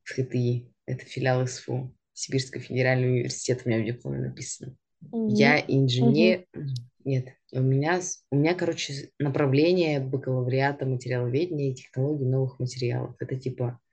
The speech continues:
Speaker 1: литейщики, которые занимаются материалами. Ну, то есть, понимаешь, в школе меня вы-, чуть не выгнали из-за химии, в институте я четыре года учу плотно химию. Потому что
Speaker 2: Обалдеть.
Speaker 1: литье —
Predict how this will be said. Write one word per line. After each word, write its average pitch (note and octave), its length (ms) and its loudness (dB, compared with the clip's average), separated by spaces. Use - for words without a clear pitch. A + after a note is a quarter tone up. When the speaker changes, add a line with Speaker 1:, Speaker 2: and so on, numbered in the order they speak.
Speaker 1:
литейщики, C3 880 2
которые C3+ 280 2
занимаются B2+ 840 -2
материалами. B2+ 840 0
Ну, D#3 120 4
то F#3 80 8
есть, - 280 2
понимаешь, G3+ 380 6
в - 80 -4
школе F3+ 320 6
меня D3+ 240 4
вы-, D3 380 -2
чуть - 220 -4
не D3+ 80 2
выгнали D3 360 2
из-за C3+ 160 2
химии, C#4+ 640 0
в C#3 120 -6
институте D3 580 -4
я C#3 100 6
четыре F3 360 0
года D3+ 280 2
учу C3+ 340 -2
плотно C#3 300 0
химию. A#2+ 540 -2
Потому C3+ 160 2
что B2+ 460 0
Speaker 2:
Обалдеть. G3+ 200 6
Speaker 1:
литье — D#3 760 4